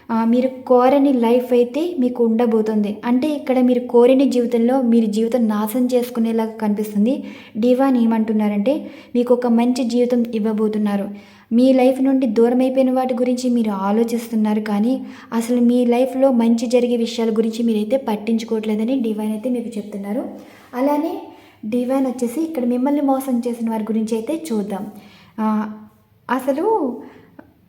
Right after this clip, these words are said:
ఈ డైస్ రీడింగ్లో కూడా హై ప్రీస్టెస్ ఎనర్జీస్ వచ్చింది. మీరెప్పుడు మోసం చేసిన వారి గురించే ఆలోచించడం, మిస్ అవ్వడం, కెరీర్ మీద ఇంట్రెస్ట్ లేకపోవడం, అసలు ఏ పని మీద కూడా ఇంట్రెస్ట్ లేదు.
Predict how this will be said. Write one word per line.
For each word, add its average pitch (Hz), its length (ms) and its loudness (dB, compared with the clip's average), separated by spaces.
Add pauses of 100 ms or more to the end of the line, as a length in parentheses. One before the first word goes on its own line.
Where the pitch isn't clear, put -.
(140)
ఈ 269 140 2
డైస్ 247 420 0
రీడింగ్లో 262 440 0
కూడా 214 520 -2 (240)
హై 269 100 4
ప్రీస్టెస్ 247 460 -4
ఎనర్జీస్ 226 380 -2
వచ్చింది. 202 480 -4 (280)
మీరెప్పుడు 254 920 4 (440)
మోసం 240 420 -2 (100)
చేసిన 233 280 0
వారి 226 240 0
గురించే 226 720 -2
ఆలోచించడం, 208 680 -2 (140)
మిస్ 233 320 0
అవ్వడం, 208 440 -4
కెరీర్ 233 300 4
మీద 226 200 0
ఇంట్రెస్ట్ 214 420 -2
లేకపోవడం, 208 500 -6
అసలు 233 220 -4
ఏ 233 200 2
పని 247 240 0
మీద 240 100 0
కూడా 233 200 2
ఇంట్రెస్ట్ 202 360 -2
లేదు. 196 160 -8